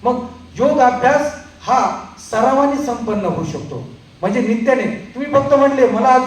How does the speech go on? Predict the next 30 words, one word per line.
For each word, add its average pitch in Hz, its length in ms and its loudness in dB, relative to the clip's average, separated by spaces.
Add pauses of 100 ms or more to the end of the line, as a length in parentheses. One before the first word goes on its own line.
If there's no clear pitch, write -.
(140)
योग 240 180 2
अभ्यास 226 320 0
सुरू 202 140 -6
करायचा 185 360 -2
आहे," - 80 -12 (600)
ते 214 80 -12
शक्य 202 420 -12
नाही, 139 340 -12
कारण 175 240 -4 (420)
योग 247 200 2
अभ्यास 208 440 -4
सुरू 190 120 -10
करण्यासाठी 180 680 -10
योगाची 190 420 -2
बैठक 175 440 -8 (380)
त्या 180 100 -10
ठिकाणी 170 360 -8
मांडणं 147 320 -8
गरजेचं 135 340 -10
आहे. 123 160 -12 (220)
मग 302 200 2 (240)
शरीर, 311 420 0
मन 302 200 2
आणि 277 200 0
आत्मा 247 300 2
यांच्या 226 260 -4
सर्व 214 260 -4
शक्ती 185 280 -12
ईश्वराशी 180 420 -10
जोडणे. 147 380 -10